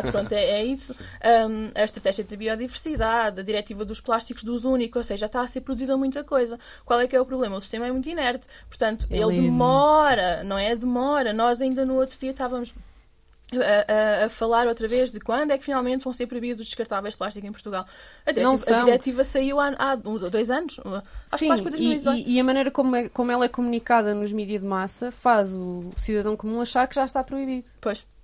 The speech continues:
Speaker 1: exato.
Speaker 3: Até que depois chega aos sítios e eles estão lá na mesma, não é?
Speaker 1: Exatamente.
Speaker 3: A maneira como isto está a ser comunicado também é falaciosa.
Speaker 1: Sim, portanto, eu acho que existe aqui um, um, um, um encontro a meio caminho daquilo que é a legislação que está a ser produzida e que é muito necessária e que os Estados-membros têm que,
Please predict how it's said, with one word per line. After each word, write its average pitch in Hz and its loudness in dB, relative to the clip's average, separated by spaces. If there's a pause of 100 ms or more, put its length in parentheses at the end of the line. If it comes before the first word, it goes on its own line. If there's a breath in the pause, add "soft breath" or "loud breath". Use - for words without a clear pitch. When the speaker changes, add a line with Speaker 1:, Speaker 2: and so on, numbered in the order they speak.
(100)
Speaker 1:
exato. 196 0
Speaker 3:
Até 220 2
que 202 -2
depois 220 -6
chega 214 -6
aos 214 -6
sítios 226 -6
e 226 -8
eles 233 -4
estão 233 -4
lá 233 0
na 247 -4
mesma, 220 -4
não 190 -4
é? 185 -4
Speaker 1:
Exatamente. 180 -10
Speaker 3:
A 240 0
maneira 262 2
como 262 -2
isto 262 -4
está 247 0
a - 0
ser 240 -8
comunicado 240 -8
também 247 -10
é - -10
falaciosa. 240 -8
Speaker 1:
Sim, - 2
portanto, 269 0
eu 277 4
acho 269 2
que - -6
existe 262 -8
aqui 269 -6
um, 262 0 (440)
um, 247 -2
um, 226 -6
um 247 0
encontro 262 0
a - -2
meio 247 -2
caminho 240 -4
daquilo 240 -4
que 240 -4
é 226 0
a 226 2
legislação 226 -2
que 214 -12
está 208 -2
a 214 -2
ser 214 -10
produzida 202 -10
e 202 -10
que - -10
é 196 -6
muito 208 -10
necessária 214 -2
e 190 -10
que - -16
os - -14
Estados-membros 202 -4
têm 196 -10
que, 196 -16